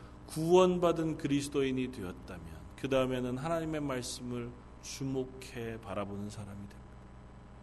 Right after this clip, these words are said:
성령이 우리 속에 거하시는데 하나님은 말씀하시고 우리에게 그 하나님의 말씀이 놓여 있는데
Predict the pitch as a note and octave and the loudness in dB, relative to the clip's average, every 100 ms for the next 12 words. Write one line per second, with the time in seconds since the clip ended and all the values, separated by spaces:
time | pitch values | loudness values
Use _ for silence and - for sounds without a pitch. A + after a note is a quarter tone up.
0 | - - - - - E3 D#3+ E3 D#3+ D#3 | -16 -16 -16 -16 -2 2 6 6 6 6
1 | D#3 D3 C#3 C#3+ C3+ C3+ C3+ B2 B2+ E3+ | 4 4 6 6 6 4 -2 -2 -2 -4
2 | - - - - - F#3 E3+ D#3+ D3+ C3 | -8 -16 -16 -4 4 6 6 4 2 2
3 | B2 C#3 B2+ A#2 - A#2+ A#2 A2 - - | 0 -4 -4 -6 -8 -8 -8 -8 -10 -16
4 | - D#3 E3 D#3+ D#3 D#3 D3+ - - - | -2 8 10 10 8 6 4 -2 -12 -14
5 | - - - F3+ F3 F3+ E3+ D#3+ D3+ B2+ | -16 -6 0 4 4 4 4 2 2 2
6 | A#2+ - C3+ C3 B2 C3+ D#3+ D3 A2 F#2+ | 0 -2 0 0 4 4 6 4 2 -2
7 | F#2 F#2 F#2 | -8 -10 -12